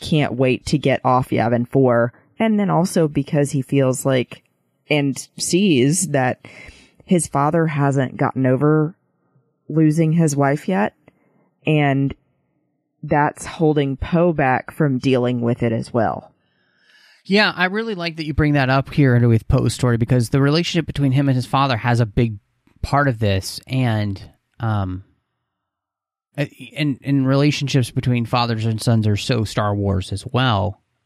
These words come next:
Speaker 2: Um, but, but like you
Speaker 1: Mm-hmm.
Speaker 2: mentioned, um, dealing with Shara Bee's death his father, Kes, is having a very hard time overcoming that.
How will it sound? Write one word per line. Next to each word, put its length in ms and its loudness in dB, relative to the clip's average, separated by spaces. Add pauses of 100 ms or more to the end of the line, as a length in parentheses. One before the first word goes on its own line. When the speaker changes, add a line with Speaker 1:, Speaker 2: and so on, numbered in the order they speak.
Speaker 2:
Um, 500 -10
but, 100 -2
but 200 0
like 200 0
you 200 2
Speaker 1:
Mm-hmm. 60 -2
Speaker 2:
mentioned, 640 -4 (420)
um, 480 -14 (540)
dealing 360 2
with 140 4
Shara 520 0
Bee's 500 0 (120)
death 600 -2 (540)
his 320 0
father, 520 0
Kes, 420 -4
is 140 -2
having 300 -2
a 40 0
very 420 -4
hard 340 -8
time 580 -6 (260)
overcoming 640 0
that. 280 -6